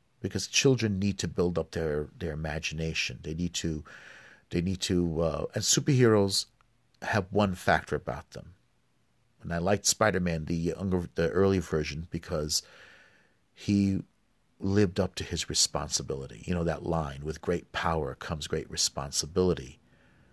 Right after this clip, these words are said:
That's, oh, that's very, it's very true. It's true. It's true in reality as well as in fantasy. And that's what makes it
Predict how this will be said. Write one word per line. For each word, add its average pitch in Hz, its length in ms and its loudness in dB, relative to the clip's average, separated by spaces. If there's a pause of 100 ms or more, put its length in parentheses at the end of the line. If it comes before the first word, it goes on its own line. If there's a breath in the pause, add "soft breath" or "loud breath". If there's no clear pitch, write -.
(800 soft breath)
That's, - 380 2 (100)
oh, 127 160 6 (120)
that's 110 240 2
very, 110 300 6
it's 104 200 -2
very 92 260 2
true. 107 440 4 (600)
It's - 220 -2
true. 123 480 4 (100)
It's - 240 -4
true 95 520 2
in 107 260 2
reality 95 640 4
as 82 180 -2
well 82 140 2
as 85 100 0
in 92 100 0
fantasy. 104 760 2 (600 loud breath)
And 82 140 -2
that's 90 280 2
what - 140 -4
makes 95 480 0
it 87 140 -2